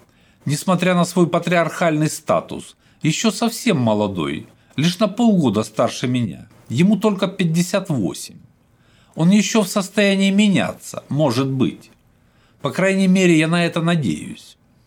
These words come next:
Поэтому критиковать его я буду. Да простит меня он сам и его многочисленные поклонники. В свое оправдание могу сказать лишь то, что я и сам являюсь поклонником его таланта, а также то,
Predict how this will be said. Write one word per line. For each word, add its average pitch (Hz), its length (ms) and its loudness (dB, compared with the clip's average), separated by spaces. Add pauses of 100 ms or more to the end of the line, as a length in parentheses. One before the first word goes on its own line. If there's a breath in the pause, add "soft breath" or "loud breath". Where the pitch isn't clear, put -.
(560 soft breath)
Поэтому 165 400 2
критиковать 175 680 0
его 104 160 2
я 113 160 2
буду. 80 480 -6 (760 soft breath)
Да 135 120 -4
простит 180 480 -2
меня 151 240 2
он 147 140 -2
сам 208 460 -2 (140 loud breath)
и - 80 -2
его 156 220 4
многочисленные 151 800 0
поклонники. 80 880 -6 (600 soft breath)
В - 60 -14
свое 180 340 2
оправдание 185 640 0
могу 143 280 0
сказать 160 420 -2
лишь 151 200 0
то, 202 420 0 (180 loud breath)
что - 220 -2
я 170 120 4
и 190 140 0
сам 156 340 -2
являюсь 127 500 0
поклонником 117 720 -2
его 120 220 2
таланта, 87 720 -2 (340 soft breath)
а 120 80 -4
также 156 380 -2
то, 202 440 0